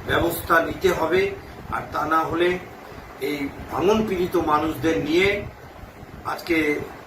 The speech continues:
যেখানে ভেজ জমি আছে, সে কেন্দ্রের হোক, রাজ্য সরকারের হোক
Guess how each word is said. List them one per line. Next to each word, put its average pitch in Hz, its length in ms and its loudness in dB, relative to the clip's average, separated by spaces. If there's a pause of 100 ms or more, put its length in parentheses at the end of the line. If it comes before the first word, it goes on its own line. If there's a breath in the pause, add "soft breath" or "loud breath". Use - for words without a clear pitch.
(160)
যেখানে 185 380 4
ভেজ 165 360 2
জমি 165 240 2
আছে, 160 320 0
সে 135 280 -6
কেন্দ্রের 147 460 0
হোক, 160 200 0 (580)
রাজ্য 127 280 2
সরকারের 175 540 2
হোক 170 180 2